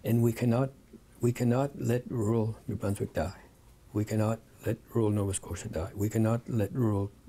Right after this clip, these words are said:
Canada die. Why is that? Well, it, it, it's still the place where we garner the foodstuff. It's still the place where we have tremendous success stories.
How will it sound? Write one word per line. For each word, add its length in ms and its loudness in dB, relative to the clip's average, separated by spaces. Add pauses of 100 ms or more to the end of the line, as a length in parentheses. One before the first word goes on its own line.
(180)
Canada 400 -4
die. 240 -8 (580)
Why 300 4
is 160 0
that? 220 -6
Well, 280 0 (640)
it, 120 -2 (160)
it, 360 -4 (100)
it's 140 -6
still 260 2
the 100 2
place 340 0
where 120 0
we 260 0 (220)
garner 320 2
the 80 2
foodstuff. 680 -6 (460)
It's 140 -4
still 240 2
the 60 4
place 320 2
where 100 2
we 140 2
have 180 0
tremendous 720 4 (180)
success 400 -2
stories. 340 -8